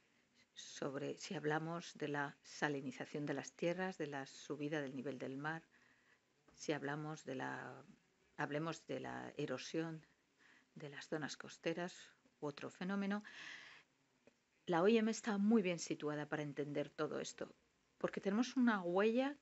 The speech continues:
en el mundo entero y tenemos una cultura institucional que hace que no tratemos estas cuestiones con la idea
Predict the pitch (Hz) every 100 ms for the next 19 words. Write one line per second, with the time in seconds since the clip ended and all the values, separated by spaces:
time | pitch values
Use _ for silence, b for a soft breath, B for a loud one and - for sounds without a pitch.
0 | _ 165 151 147 151 165 175 151 151 165
1 | 170 156 175 - 202 190 - 165 156 -
2 | 220 202 156 b b b _ _ _ _
3 | _ _ _ _ _ _ _ 170 156 -
4 | 151 139 - 143 143 147 147 _ _ _
5 | _ _ _ - _ _ _ _ _ _
6 | _ _ _ 185 170 - 208 202 _ -
7 | 165 156 170 190 190 - _ _ - _
8 | _ _ 165 147 165 156 156 156 - 147
9 | - 143 - 170 170 185 - - b b
10 | b _ - 180 160 156 151 147 147 -
11 | - - _ _ _ - 151 143 147 160
12 | 165 175